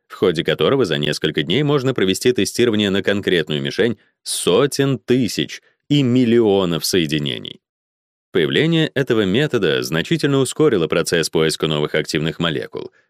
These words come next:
Как правило, на первых этапах проводится скрининг больших и разнообразных массивов, библиотек химических веществ. В настоящее время большинство крупных фармкомпаний и исследовательских центров имеют такие коллекции веществ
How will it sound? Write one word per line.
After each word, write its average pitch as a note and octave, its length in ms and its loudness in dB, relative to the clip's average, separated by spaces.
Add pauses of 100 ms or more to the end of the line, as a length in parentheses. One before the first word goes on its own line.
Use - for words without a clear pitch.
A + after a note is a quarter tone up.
(260)
Как - 200 -2
правило, D#2 380 2
на A2 120 0
первых D2 300 0
этапах D#2 400 0
проводится D3 600 2
скрининг A2 560 0
больших F2 560 0
и D#3+ 100 4
разнообразных F#2 760 0
массивов, G2 580 -2 (240)
библиотек G#2+ 920 0
химических F2+ 680 0
веществ. - 640 -6 (720)
В E2+ 100 -2
настоящее D#2+ 680 0
время D2 380 -2
большинство E2+ 560 0
крупных B2+ 360 0
фармкомпаний A2 800 0
и C3 220 -2
исследовательских F2+ 840 0
центров D3 480 0 (220)
имеют B2+ 380 2
такие B2 280 2
коллекции F2+ 440 0
веществ - 580 -4